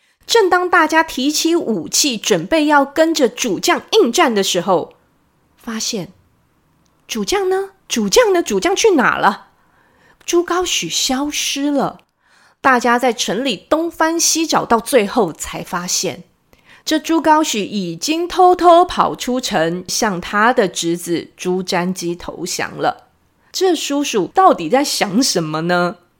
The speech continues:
他最后啊，是痛哭流涕的在自己侄子的面前俯首称臣，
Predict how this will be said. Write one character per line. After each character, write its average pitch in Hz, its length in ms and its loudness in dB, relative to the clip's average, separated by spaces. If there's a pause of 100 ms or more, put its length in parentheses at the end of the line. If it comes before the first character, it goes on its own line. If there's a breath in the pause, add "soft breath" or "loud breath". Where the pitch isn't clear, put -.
他 202 140 -2
最 202 400 0
后 170 280 0
啊， - 180 -4
是 - 240 -6
痛 294 460 0
哭 285 340 0
流 208 320 4
涕 226 220 2
的 190 160 2
在 202 200 0
自 233 460 -4
己 165 240 -6
侄 180 320 -6
子 214 160 -8
的 175 140 0
面 175 260 -4
前 135 380 -8
俯 160 420 -6
首 147 460 -6
称 160 320 -8
臣， - 340 -8